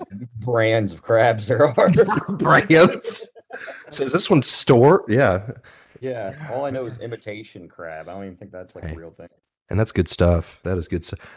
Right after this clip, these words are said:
Speaker 1: Uh, so apparently, uh, all crabs have ten legs. I know a fact about crabs. Let me share it with you guys. I don't know why I know this. I read it somewhere on, I saw it on TikTok, let's be honest.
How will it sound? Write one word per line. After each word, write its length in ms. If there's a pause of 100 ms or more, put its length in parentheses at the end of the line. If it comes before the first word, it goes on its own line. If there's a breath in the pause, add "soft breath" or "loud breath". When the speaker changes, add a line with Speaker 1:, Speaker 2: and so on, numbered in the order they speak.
Speaker 1:
Uh, 220
so 260
apparently, 640
uh, 360
all 220
crabs 480
have 400
ten 300
legs. 500 (400 loud breath)
I 300
know 240
a 40
fact 480
about 300
crabs. 680
Let 100
me 80
share 240
it 60
with 160
you 80
guys. 340 (300 loud breath)
I 80
don't 100
know 140
why 280
I 40
know 180
this. 380
I 120
read 280
it 200
somewhere 640
on, 220
I 320
saw 240
it 40
on 120
TikTok, 440
let's 140
be 120
honest. 280